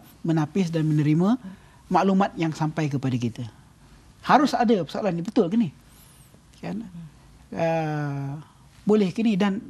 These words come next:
dapatkan pandangan yang kedua, dapatkan pandangan yang ketiga. Uh, kalau layman yang orang awam biasa dalam pengajian dan sebagainya, kan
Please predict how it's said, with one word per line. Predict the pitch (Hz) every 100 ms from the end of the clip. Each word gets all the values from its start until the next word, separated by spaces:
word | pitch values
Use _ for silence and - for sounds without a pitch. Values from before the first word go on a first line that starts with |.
| 214
dapatkan | 311 294 - 254
pandangan | 180 185 180 170
yang | 160 147
kedua, | 147 151 156
dapatkan | 202 - 170
pandangan | 160 156 147
yang | 143 139
ketiga. | 131 131 131 117 - - - - - - - -
Uh, | 180 175 165 160 -
kalau | - 233 262
layman | 214 220 226 208 233 220
yang | 190 185 165 151 -
orang | - 175
awam | 175 170
biasa | 165 165 - 170 156 143 -
dalam | 165 160 151 147 - - - -
pengajian | 165 156 143 160 156
dan | 147
sebagainya, | 151 151 151 147 151 156 - - -
kan | - 185